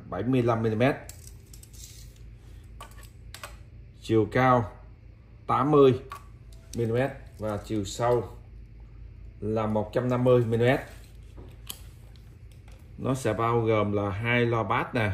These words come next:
một loa mic chép đồng trục nha. Ở bên trong này có một cái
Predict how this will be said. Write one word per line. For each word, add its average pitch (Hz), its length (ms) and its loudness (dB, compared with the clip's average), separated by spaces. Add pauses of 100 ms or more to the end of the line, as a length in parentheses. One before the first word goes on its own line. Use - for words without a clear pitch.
một 95 220 -6
loa 107 220 -2
mic 127 180 2 (520)
chép 156 240 2
đồng 98 220 -2
trục 98 220 -2
nha. 117 280 0 (2000)
Ở 98 80 -12
bên 110 140 -6
trong 110 220 -2
này 101 140 -2
có 113 60 -10
một 107 180 -8
cái 110 180 -4